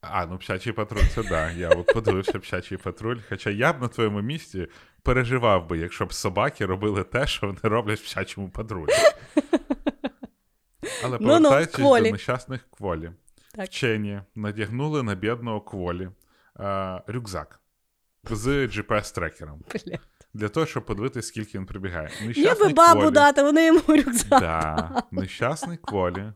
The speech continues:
Speaker 1: для того, щоб спаритися з самкою Кволі,
Speaker 2: Так.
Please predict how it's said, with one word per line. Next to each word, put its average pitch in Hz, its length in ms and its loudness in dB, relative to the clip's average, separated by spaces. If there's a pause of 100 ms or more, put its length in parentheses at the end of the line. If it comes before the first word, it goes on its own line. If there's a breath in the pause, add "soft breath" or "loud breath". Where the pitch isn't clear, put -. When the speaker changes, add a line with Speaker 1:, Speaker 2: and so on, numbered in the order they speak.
Speaker 1:
для 98 220 -8
того, 135 340 -8
щоб - 220 -10
спаритися 85 840 -6
з 110 60 -16
самкою - 500 -10
Кволі, 87 440 -10
Speaker 2:
Так. 277 320 -10